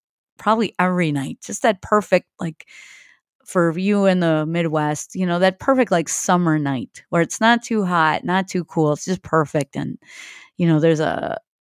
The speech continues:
there's a soft breeze blowing. Anyway, so we're going down the road with the top down in our convertible. And then at the side of the road, both of us, my husband and I, my husband's driving,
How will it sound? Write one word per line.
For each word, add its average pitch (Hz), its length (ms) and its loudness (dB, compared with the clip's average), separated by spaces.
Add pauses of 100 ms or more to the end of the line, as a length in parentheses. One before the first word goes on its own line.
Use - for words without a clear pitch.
there's 165 240 -4
a 165 60 -2
soft 175 500 0
breeze 156 440 2
blowing. 151 500 0 (380)
Anyway, 208 260 2
so 185 140 -4
we're 165 40 -4
going 254 280 2
down 202 220 4
the 156 240 0 (640)
road 170 340 4
with 160 160 -4
the 170 100 -4
top 170 340 0
down 160 240 2
in 147 140 0
our 143 100 0
convertible. 156 680 -2 (760)
And 190 540 2 (440)
then 196 280 0 (240)
at 226 240 2
the 254 100 2
side 262 400 2
of 185 220 2
the 156 100 -2
road, 156 640 -2 (920)
both 247 340 2
of 180 160 2
us, 151 340 0
my 175 220 0
husband 170 400 -2
and 156 120 -2
I, 139 300 -2
my 160 120 0
husband's 156 420 0
driving, 139 500 0